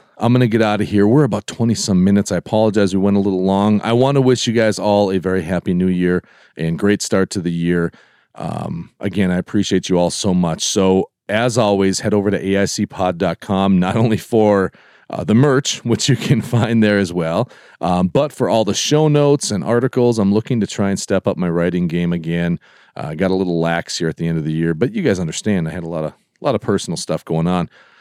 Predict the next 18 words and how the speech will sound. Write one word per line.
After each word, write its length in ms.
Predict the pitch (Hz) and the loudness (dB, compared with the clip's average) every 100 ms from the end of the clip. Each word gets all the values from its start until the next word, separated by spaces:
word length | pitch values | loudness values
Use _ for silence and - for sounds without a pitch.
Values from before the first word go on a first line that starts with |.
| _ _ - | _ _ -8
Uh, 200 | 90 90 | -2 2
my 160 | 113 | 2
apologies, 560 | 117 - 135 131 123 113 | 2 0 2 2 2 2
my 100 | 107 | 2
heat 200 | 113 104 | 0 0
just 180 | 104 - | -4 -2
kicked 240 | 107 - | -4 0
in. 100 | 101 | 2
I'm 80 | 90 | 2
not 220 | 87 85 | 0 -2
sure 120 | 95 | -4
if 80 | 85 | -4
you're 80 | 85 | -4
gonna 140 | 82 | -4
hear 200 | 90 90 | 0 0
that, 220 | 80 76 | 0 -2
but 200 | - 98 - | -2 -2 0
anyways, 540 | 135 117 82 67 - | 2 2 2 -4 -12